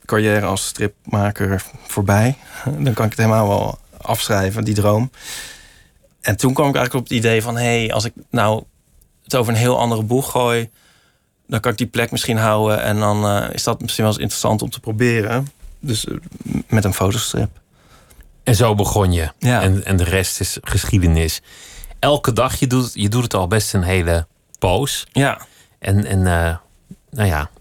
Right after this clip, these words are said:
Speaker 2: de productie is heel constant. Het, het gaat over je eigen leven.
Speaker 1: Ja.
Speaker 2: Over je eigen liefdes, je, je strubbelingen, over je werk, over je vrienden, over uitgaan, over Amsterdam, over, nou ja, al dat soort, eh,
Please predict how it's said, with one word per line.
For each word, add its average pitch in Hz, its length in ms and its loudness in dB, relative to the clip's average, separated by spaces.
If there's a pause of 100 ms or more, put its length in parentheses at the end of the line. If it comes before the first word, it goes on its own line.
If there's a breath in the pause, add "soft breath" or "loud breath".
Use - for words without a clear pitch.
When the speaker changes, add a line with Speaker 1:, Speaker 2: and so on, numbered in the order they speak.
(400)
Speaker 2:
de 95 80 -6
productie 98 580 0
is 85 100 0
heel 95 220 2
constant. 92 540 -2
Het, - 140 -10
het - 180 -6
gaat 98 280 0
over 90 240 2
je 87 60 2
eigen 92 380 0
leven. 87 440 -2 (180 loud breath)
Speaker 1:
Ja. - 240 0 (180)
Speaker 2:
Over 92 260 -2
je 92 60 0
eigen 82 680 0 (140)
liefdes, 98 580 2
je, 87 280 -4
je 87 100 -2
strubbelingen, 98 720 2
over 90 260 0
je 85 160 2
werk, 101 420 2
over 82 240 -2
je 87 140 -2
vrienden, 104 420 2
over 90 300 0
uitgaan, 95 580 0 (600 loud breath)
over - 380 0
Amsterdam, 95 760 0
over, 82 380 -2
nou 85 120 2
ja, 80 100 2
al 90 260 0
dat 95 180 -2
soort, - 300 -2
eh, 85 180 0